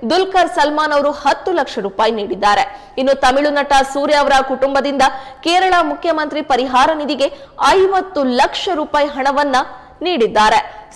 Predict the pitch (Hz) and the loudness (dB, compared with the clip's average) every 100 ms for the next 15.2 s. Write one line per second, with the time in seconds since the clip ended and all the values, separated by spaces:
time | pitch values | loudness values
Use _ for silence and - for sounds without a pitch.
0 | - 311 302 277 285 - - 226 233 233 | -2 0 2 2 2 -2 0 2 2 2
1 | 262 262 277 349 226 233 214 240 233 254 | 0 0 -4 -4 -4 -4 0 2 2 0
2 | 254 285 - - - - - 359 320 330 | 0 0 -2 -18 -8 0 2 2 0 2
3 | 311 294 294 294 - 339 285 277 285 269 | 2 2 2 2 2 -4 0 2 2 2
4 | 247 240 247 294 277 - - 262 302 359 | 2 2 2 2 -2 -8 -2 2 2 2
5 | 370 320 277 294 294 370 294 - 285 277 | -2 -2 0 0 -2 -6 -4 0 2 2
6 | 269 247 214 247 277 247 277 - - - | 0 0 -2 -4 -2 -4 -6 -12 -10 0
7 | 277 339 381 339 320 302 285 277 277 269 | 4 4 2 -2 -4 -2 -2 0 0 2
8 | 269 269 240 269 277 277 262 254 262 262 | 0 0 0 2 2 2 -2 -2 -2 -2
9 | - 247 262 294 277 285 285 294 - - | -2 -6 -4 -4 -2 -2 -2 -6 -10 -10
10 | - 269 349 359 381 339 277 277 254 208 | 0 2 2 0 -2 0 0 0 -4 -6
11 | - 285 240 - 202 180 - - 208 202 | -6 -4 -4 -6 -8 -6 -8 -2 0 2
12 | 214 214 - - - - 349 349 277 294 | 2 0 -2 -14 -6 0 0 2 2 2
13 | 339 311 302 294 294 - 285 285 269 262 | -2 -2 0 0 0 0 0 0 -2 -4
14 | 294 285 277 277 262 226 269 269 277 269 | -2 0 2 2 2 2 2 0 -6 0
15 | 269 262 | 0 0